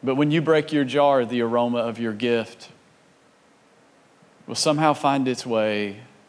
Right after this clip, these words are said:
into hotel rooms where homeless children are living right now.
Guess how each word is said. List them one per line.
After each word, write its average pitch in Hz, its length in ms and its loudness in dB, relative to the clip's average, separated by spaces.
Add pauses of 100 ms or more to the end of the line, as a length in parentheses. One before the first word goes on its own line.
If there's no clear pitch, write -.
(1400)
into 113 640 -4 (300)
hotel 120 360 -2
rooms 107 460 -4
where 104 100 -4
homeless 107 400 -6
children 104 400 -6
are 101 80 -6
living 98 340 -6
right 98 200 -6
now. 90 260 -12